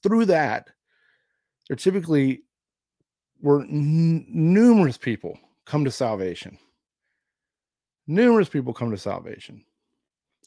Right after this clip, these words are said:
I don't wanna be quick to throw the word revival out there, but, you know, revival, I guess, in the sense, tends to come from persecution. The persecution of the church tends to, to lead to an awakening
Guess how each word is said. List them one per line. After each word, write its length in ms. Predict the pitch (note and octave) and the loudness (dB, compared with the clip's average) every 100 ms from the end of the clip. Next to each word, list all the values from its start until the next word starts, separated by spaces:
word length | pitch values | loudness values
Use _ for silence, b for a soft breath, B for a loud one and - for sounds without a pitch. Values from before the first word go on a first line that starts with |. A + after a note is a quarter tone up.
| - | -6
I 60 | |
don't 60 | C#3+ | -2
wanna 120 | D#3 | 0
be 100 | D3 | -2
quick 280 | - D#3+ C3+ | -4 -6 -6
to 60 | B2+ | -10
throw 220 | - B2+ | -4 -2
the 80 | B2+ | 0
word 220 | B2 A2 | -2 -2
revival 640 | G#2+ G2 G2 G2 G#2 G2+ | -6 -6 -6 -6 -6 -4
out 240 | G2+ G2+ - | -6 -8 -12
there, 240 | B2+ A2 | -18 -14
but, 220 | A#2 B2 - B B B B | -12 -14 -16 B B B B
you 120 | D3 | 2
know, 240 | C#3 C#3 - | 2 2 -2
revival, 1000 | D#3 B2 G#2+ A#2 A2+ C3+ F#2+ G2 A#2+ C#3 - | -2 -2 2 2 2 0 -2 -6 -6 -8 -14
I 60 | A#2 | -8
guess, 280 | G2+ G2 | -6 -6
in 120 | A2+ G#2 | -6 -8
the 100 | G2+ | -8
sense, 380 | A2 A2 - - | -12 -14 -14 -20
tends 300 | - D#3+ D#3 | -4 -2 -2
to 100 | - | -4
come 580 | C#3 - F#3 A#2 C3 D#3 _ | -8 -6 -4 -2 -4 -6 _
from 220 | - D#3 | -4 -2
persecution. 920 | C#3+ F#3 E3+ - - F#3 A3 - - _ _ _ | 0 0 -2 -8 -4 -2 -2 -8 -18 _ _ _
The 60 | B2+ | -18
persecution 720 | - F3 - F3 D#3+ C#3+ D3+ | -4 -4 -4 -8 -8 -8 -8
of 60 | |
the 60 | C#3 | -8
church 480 | - A2 F#2 D#2 - B B B B B | -4 -4 -4 -8 -20 B B B B B
tends 320 | - D#3 D#3+ - | -4 0 0 -2
to, 300 | - C3 A#2+ | -2 0 0
to 220 | - C3 | -4 -4
lead 400 | A#2+ B2+ D3+ C3+ | -2 2 2 2
to 160 | - B2 | 0 0
an 80 | |
awakening 760 | G#2+ G2 G#2+ C#3 - F2 D2+ | 0 -2 0 -2 -4 -10 -12